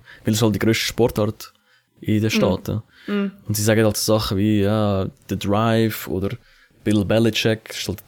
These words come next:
Speaker 1: Trainer von den Patriots. Oder, äh, wird zum Beispiel bei Motorsports zitiert, ein Track von Migos, Cardi B und, äh, Nicki Minaj.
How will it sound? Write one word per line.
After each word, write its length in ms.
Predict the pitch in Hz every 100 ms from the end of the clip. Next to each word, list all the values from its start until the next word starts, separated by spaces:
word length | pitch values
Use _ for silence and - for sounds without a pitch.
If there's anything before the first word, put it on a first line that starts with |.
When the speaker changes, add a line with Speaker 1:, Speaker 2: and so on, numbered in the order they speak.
| 101
Speaker 1:
Trainer 160 | 101 98
von 320 | 98 92 85
den 80 | -
Patriots. 680 | 117 110 - 104 - - - - - - - -
Oder, 240 | 76 95 98 - - -
äh, 500 | 82 95 92 92 80
wird 140 | 98
zum 80 | -
Beispiel 180 | 98 98
bei 60 | 98
Motorsports 880 | 98 101 - 95 101 95 - -
zitiert, 680 | - 101 - 98 98 - - -
ein 120 | 104
Track 220 | - 98
von 140 | - 95
Migos, 720 | 101 104 98 - - - - -
Cardi 200 | 104 101
B 320 | 101 98 101
und, 760 | - 95 92 90 92 - - - - - - - - -
äh, 200 | 73 82
Nicki 500 | 98 101 101 95 104
Minaj. 360 | 107 110 123